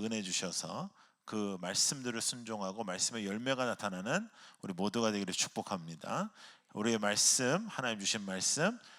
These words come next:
사탄이 우리에게 공격하지요. "그렇게 할 수 없을 거야. 네가 얼마나,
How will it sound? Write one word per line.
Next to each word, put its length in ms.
사탄이 460
우리에게 320
공격하지요. 840
"그렇게 280
할 100
수 140
없을 220
거야. 520
네가 320
얼마나, 480